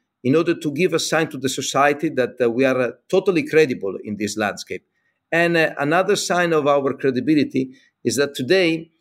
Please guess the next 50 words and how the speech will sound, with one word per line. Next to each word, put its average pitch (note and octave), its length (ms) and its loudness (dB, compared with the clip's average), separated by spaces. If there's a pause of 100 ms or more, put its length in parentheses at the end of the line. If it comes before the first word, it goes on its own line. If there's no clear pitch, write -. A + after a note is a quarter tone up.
(300)
if F3+ 240 0
you're F3+ 80 2
not F3 240 0
credible, A#2 600 -2 (200)
sorry, B2 420 0
uh, A#2+ 320 0
if A2+ 220 0
I A#2 60 4
repeat A2+ 360 0
that, G#2 260 -2 (160)
in, A#2+ 180 0
in, A#2+ 340 0
when D3 160 2
we D3 80 4
are C#3 40 -2
talking D3 240 -2
about B2 280 0
that, G#2 280 -2 (280)
no E3+ 180 4
partners C3+ 640 0 (340)
will A#2+ 140 2
join B2 520 2 (560)
and A2+ 160 -2
work A#2 180 2
together. G2+ 420 -6 (380)
Because D3 240 0
that's F#3 260 4
the F3+ 80 -4
first F3 380 0
point, E3+ 360 0
uh, C3 580 2
that B2+ 220 -2
at A2+ 180 -2
least C3+ 280 0
I A#2+ 80 2
can A2+ 200 -2
share D3+ 220 0
with D3+ 160 -2
you, D#3+ 340 2 (320)
that B2+ 180 0
everyone E3 340 2
is D3 120 0
asking D3+ 360 0
me, D3 140 2
"What C#3+ 220 0
is C3+ 100 0
the D3 100 0
plan C#3+ 300 0
on C3+ 120 -2
this?" B2 280 -2